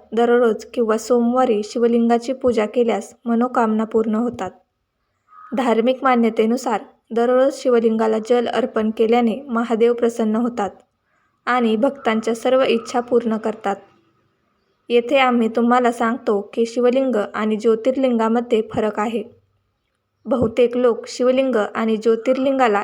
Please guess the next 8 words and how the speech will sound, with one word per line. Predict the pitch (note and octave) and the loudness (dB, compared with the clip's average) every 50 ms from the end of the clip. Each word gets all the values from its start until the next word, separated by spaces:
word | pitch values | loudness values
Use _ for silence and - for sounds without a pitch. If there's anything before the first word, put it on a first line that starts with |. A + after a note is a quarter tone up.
| - | 0
एकच | - A3+ A3+ A3+ A#3 A#3 A#3 - | 0 0 2 2 0 0 0 -2
मानतात, | B3 A3 G#3 G3+ - - F#3+ - - _ _ _ _ _ _ _ _ _ _ _ _ _ _ _ - - - | -2 -2 -2 -4 -4 -6 -8 -8 -10 _ _ _ _ _ _ _ _ _ _ _ _ _ _ _ -20 -2 2
पण | C4 B3+ A3+ G#3 | 2 2 2 2
यामधील | G#3+ A#3 A#3+ A#3+ A#3 A#3 A#3 A#3 G3+ A3+ G#3+ G#3+ - | 2 2 4 4 4 4 4 2 2 2 0 0 -2
फरक | C#4+ A#3 A3 A3+ A3+ - | -2 0 0 -2 -2 -4
माहीत | C#4+ C4+ C4 A3 A3 - | -2 -2 -2 -2 -2 -2
नसतो. | A3+ G#3+ - - - G#3+ - - - _ _ _ _ _ _ _ - - - - - - _ | -4 -4 -4 -6 -10 -12 -12 -12 -16 _ _ _ _ _ _ _ -20 -20 -20 -20 -20 -4 _
तर | - B3+ A3+ | 2 2 2